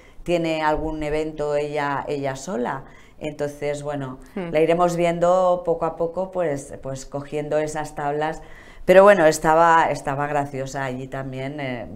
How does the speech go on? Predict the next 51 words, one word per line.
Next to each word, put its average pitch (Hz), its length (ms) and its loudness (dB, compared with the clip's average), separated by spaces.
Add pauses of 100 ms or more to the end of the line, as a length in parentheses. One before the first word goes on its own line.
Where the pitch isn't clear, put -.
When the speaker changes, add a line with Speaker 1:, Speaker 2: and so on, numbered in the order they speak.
(200)
Speaker 1:
bueno, 135 320 -8
pues, 139 240 -8 (280)
yo 190 200 4
creo 220 200 6
que 233 140 4
se 190 100 0
atrevía 170 380 2
más 185 220 -4
el, 151 240 -2
el 151 180 0
príncipe 170 500 -6
George, 180 260 -4
se - 60 -10
atrevía 165 420 0
a 170 60 -6
poner 170 280 0
más 165 240 -4
caras. 185 340 -2 (340)
Era 226 260 10
Speaker 2:
Bueno, 262 160 8
Speaker 1:
un - 40 6
Speaker 2:
es 233 80 4
que 214 120 6
el 190 120 4
Speaker 1:
mini 185 140 6
yo. 202 200 10
Speaker 2:
príncipe 190 400 2
George. 311 240 0
<laughs> 196 80 6
Speaker 1:
El 226 80 4
príncipe 277 440 6
George 254 480 4
era 240 180 4
un 247 160 0
mini 202 320 0
yo 254 160 8
con 247 180 6
su 208 120 -2
padre, 151 560 4 (400)
un 247 120 12
mini 214 300 8
yo. 151 280 4 (180)
Esta-, 226 480 8
eh, 240 180 8
eh, 226 320 8
eh, 214 280 8
el 202 120 8
padre 254 220 8
se 302 80 4
hacía 247 340 4
así 330 340 2